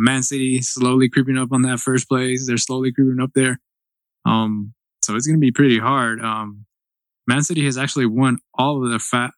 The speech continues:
all of their five of their last games. Blah, blah, blah. Sorry.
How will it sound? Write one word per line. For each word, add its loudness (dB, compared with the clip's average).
all 0
of 0
their -2
five 0
of -8
their -2
last -4
games. -6
Blah, 2
blah, 0
blah. -2
Sorry. -4